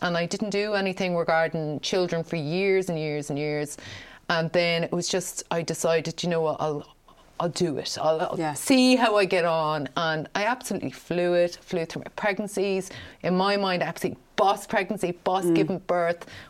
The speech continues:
Speaker 1: went straight back to work with the baby strapped to my front.
Speaker 2: Mm.
Speaker 1: And, um, I, I just, again, I find it just motivates me. And I know that sounds so weird to say there's something like M S motivates me,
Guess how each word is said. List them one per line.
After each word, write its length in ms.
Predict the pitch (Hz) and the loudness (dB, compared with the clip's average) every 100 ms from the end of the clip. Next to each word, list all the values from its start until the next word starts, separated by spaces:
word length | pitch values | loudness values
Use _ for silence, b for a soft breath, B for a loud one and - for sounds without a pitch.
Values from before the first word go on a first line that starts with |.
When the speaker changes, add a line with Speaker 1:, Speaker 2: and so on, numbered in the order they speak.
| B | B
Speaker 1:
went 140 | 165 | -6
straight 360 | - - 240 - | -4 -2 0 0
back 180 | 185 - | -2 0
to 80 | 196 | 0
work 240 | 185 185 | 0 0
with 80 | 202 | -4
the 80 | - | 0
baby 320 | 175 185 180 | 2 2 0
strapped 320 | - 180 - | 0 -2 -2
to 100 | - | -4
my 140 | 160 | -2
front. 440 | 165 196 196 196 190 | 0 0 2 2 4
Speaker 2:
Mm. 220 | 190 180 B B B B - | 2 0 B B B B -2
Speaker 1:
And, 280 | 202 208 220 | 0 2 2
um, 300 | 208 208 208 | 2 2 0
I, 120 | 262 254 | 0 0
I 80 | - | -4
just, 260 | 240 302 - | -2 -2 -2
again, 380 | 254 214 269 240 | -2 0 0 -2
I 80 | 214 | -4
find 400 | - 240 277 285 | -2 0 2 0
it 100 | 254 | -2
just 200 | 196 170 | -4 -2
motivates 760 | 156 175 269 190 139 135 - | 0 2 0 -2 -4 -6 -6
me. 160 | - - | -4 -2
And 140 | 208 | -2
I 40 | |
know 140 | 220 269 | 0 0
that 180 | 277 254 | 0 -2
sounds 260 | 226 202 - | -4 -4 -6
so 220 | - 226 | -2 0
weird 500 | 226 180 196 196 185 | 0 0 2 2 2
to 80 | - | -2
say 440 | 170 156 143 123 b b b b | -2 0 0 -4 b b b b
there's 120 | 175 | -6
something 280 | - 175 - | -4 -4 -2
like 140 | 156 165 | -2 -2
M 180 | 160 151 | -2 -2
S 220 | 147 - | -4 -4
motivates 640 | 151 160 165 156 - - | -4 -4 -6 -6 -6 -4
me, 200 | 151 127 | -4 -6